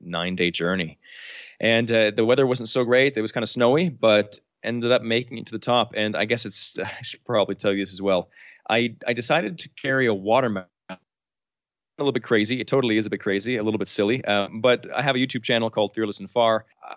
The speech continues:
on that channel, I like to challenge myself in strange, unique ways. That's part of the reason I'm on the podcast with you now.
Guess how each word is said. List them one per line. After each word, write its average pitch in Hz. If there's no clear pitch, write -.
on 127
that 113
channel, 120
I 107
like 107
to 104
challenge 123
myself 107
in 98
strange, 117
unique 98
ways. 110
That's 90
part -
of 90
the 90
reason 90
I'm 90
on 85
the 85
podcast 95
with -
you 92
now. 101